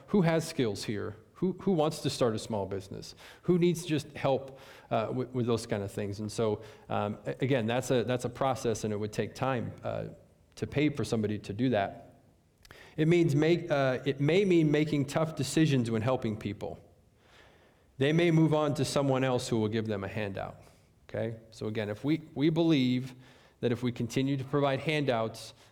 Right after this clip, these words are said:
that it could negatively impact somebody, it means at some point we have to say no.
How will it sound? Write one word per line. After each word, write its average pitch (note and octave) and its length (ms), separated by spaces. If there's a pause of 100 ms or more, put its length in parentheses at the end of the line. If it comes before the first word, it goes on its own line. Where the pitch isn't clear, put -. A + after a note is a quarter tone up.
that A#2 100
it - 140
could B2 500
negatively C3 680
impact D3+ 420
somebody, A2 420
it G#2 100
means C3+ 220
at - 80
some E3+ 180
point A#2+ 320
we B2+ 140
have C3+ 220
to C3 80
say A2+ 200
no. C3 280